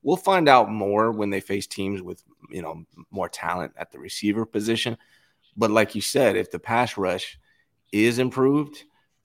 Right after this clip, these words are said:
uh, and it feels like it is, then that's gonna help those guys out a lot. And Wilkes is a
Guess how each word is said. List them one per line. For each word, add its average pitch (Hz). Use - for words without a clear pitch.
uh, 101
and 101
it 95
feels 120
like 107
it 98
is, 131
then 110
that's 113
gonna 101
help 98
those 98
guys 90
out 87
a 85
lot. 85
And 104
Wilkes 113
is 110
a 117